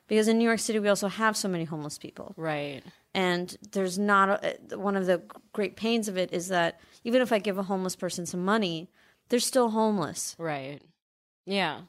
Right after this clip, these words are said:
Speaker 1: And so, i-, it's not really solving the problem.
Speaker 2: Yeah.
Speaker 1: It's like the person can get something to eat that day, and that's great, but
Speaker 2: Yeah.
Speaker 1: it's still an, a, a shit show.
Speaker 2: Yeah.
Speaker 1: In our, and, and one of the, for me, one of the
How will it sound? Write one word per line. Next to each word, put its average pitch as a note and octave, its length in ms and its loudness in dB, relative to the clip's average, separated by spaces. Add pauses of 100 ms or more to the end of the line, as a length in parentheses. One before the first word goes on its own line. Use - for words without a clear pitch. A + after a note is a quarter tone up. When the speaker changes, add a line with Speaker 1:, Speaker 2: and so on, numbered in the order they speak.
Speaker 1:
And G#3 180 2
so, G#3 520 4
i-, F3+ 200 -4
it's - 220 -2
not B3+ 220 4
really A3+ 220 2
solving G3 640 0
the F3+ 100 -8
problem. G3+ 560 -2
Speaker 2:
Yeah. G3 240 4
Speaker 1:
It's D#3 80 -2
like G#3 240 2
the A3 100 0
person A3+ 320 0
can G3+ 140 -4
get G3 140 0
something G3 320 -2
to - 120 -8
eat G#3 160 -4
that F#3 200 2
day, F3+ 280 2
and F3 160 -4
that's F3 220 -2
great, F#3 440 0
but E3+ 200 -2 (260)
Speaker 2:
Yeah. G3+ 400 2
Speaker 1:
it's G#3 180 0
still G3 640 2 (260)
an, F3+ 180 -2
a, F#3+ 380 -2 (100)
a F#3 60 -4
shit G3 240 0
show. F3 440 -2 (100)
Speaker 2:
Yeah. F3+ 420 0 (260)
Speaker 1:
In G3 140 2
our, F#3 120 0
and, G3+ 160 0
and G3+ 300 0
one G#3+ 120 4
of G#3 100 2
the, F#3+ 220 2 (220)
for A3 160 0
me, A#3 280 0
one G3 180 -2
of F3+ 80 -4
the F#3+ 360 -8